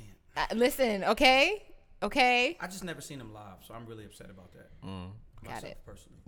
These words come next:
Speaker 2: Got it. He's taking a break from music. Um, the legendary singer and songwriter announced during a concert in London that he will be undergoing kidney surgery in September.
Speaker 3: Mm.
Speaker 2: Marcus.
Speaker 1: Not Stevie
Speaker 3: I,
Speaker 1: Lord.
Speaker 3: I wouldn't even,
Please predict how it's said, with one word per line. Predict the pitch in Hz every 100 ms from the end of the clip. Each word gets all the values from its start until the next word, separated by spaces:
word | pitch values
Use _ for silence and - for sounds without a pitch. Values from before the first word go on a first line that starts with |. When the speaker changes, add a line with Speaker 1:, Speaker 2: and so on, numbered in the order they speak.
| -
Speaker 2:
Got | 101
it. | 67 -
He's | 170 180
taking | 220 254
a | 254
break | 220 -
from | 240
music. | 220 208 202 233 - - - -
Um, | 196 208
the | 196
legendary | 190 190 185 185 185
singer | 185 180
and | 175
songwriter | 175 165 165 165 180
announced | 160 165 160 - -
during | 196 208
a | 208
concert | - 202 208 226
in | 226 233
London | 202 190 185 254 247
that | 170
he | 190
will | 180 175
be | 175
undergoing | 135 160 156 139 139
kidney | 135 - - 151
surgery | - - - 107 -
in | 156
September. | - - 104 87 67 196 - - -
Speaker 3:
Mm. | 110 98 90 90 - - - - - - - - - - - - - - - - - - - - - - - - -
Speaker 2:
Marcus. | - -
Speaker 1:
Not | 156
Stevie | 151 165 156 139 143
Speaker 3:
I, | 233
Speaker 1:
Lord. | 165
Speaker 3:
I | 214
wouldn't | 254 262 240
even, | 226 208 160